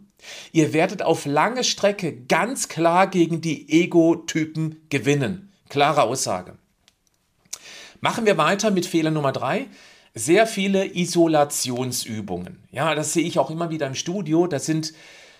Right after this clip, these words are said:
Menschen, die dann neunzig Minuten oder zwei Stunden irgendwo im Gerätebereich oder an den Kurzhanteln unterwegs sind und die machen alles Mögliche. Isolationsübung bedeutet,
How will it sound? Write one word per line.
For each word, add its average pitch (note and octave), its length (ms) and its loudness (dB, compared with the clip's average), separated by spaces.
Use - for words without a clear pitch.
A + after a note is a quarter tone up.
Menschen, G3+ 460 2
die E3+ 260 0
dann D3 360 -2
neunzig G3 480 -2
Minuten F3 340 -2
oder C3+ 220 -4
zwei F3 320 -4
Stunden G3+ 520 -4
irgendwo E3 640 2
im C3+ 160 -6
Gerätebereich D#3+ 840 -2
oder A#2 200 -4
an B2 80 -6
den A#2+ 100 -8
Kurzhanteln E3 580 -6
unterwegs C3 520 -4
sind F3+ 180 0
und D3 80 -4
die D#3 80 -4
machen E3+ 400 -4
alles F#3 560 -2
Mögliche. D#3+ 460 -4
Isolationsübung D#3 1160 -4
bedeutet, C#3+ 680 -2